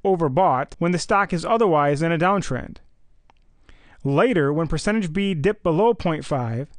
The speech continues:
a significant level, it indicated the stock was moderately oversold amid an otherwise bullish trend, and, as expected,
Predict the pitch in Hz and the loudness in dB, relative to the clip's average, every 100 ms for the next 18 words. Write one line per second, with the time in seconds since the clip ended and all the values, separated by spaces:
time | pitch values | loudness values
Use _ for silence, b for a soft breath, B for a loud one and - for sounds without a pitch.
0 | - - 143 156 147 190 208 196 160 120 | -16 -6 -4 -2 0 0 -2 -2 -2 -2
1 | 127 151 b b b - 196 233 247 - | -6 -10 b b b 0 2 4 2 0
2 | 185 180 170 - 175 165 165 147 139 165 | 0 0 -2 0 0 0 0 0 2 2
3 | 208 208 175 170 170 156 - 180 123 120 | 2 0 0 0 0 -2 -2 0 0 -2
4 | 131 B - 185 202 185 202 220 208 180 | -6 B -2 2 2 2 2 2 4 4
5 | 156 143 147 147 - 214 180 117 107 - | 2 0 0 -2 -2 -2 0 -2 -4 -10
6 | - 196 180 180 - 170 156 156 - 233 | -6 -2 0 -2 -2 -2 -2 -2 0 0
7 | - 165 | 0 -6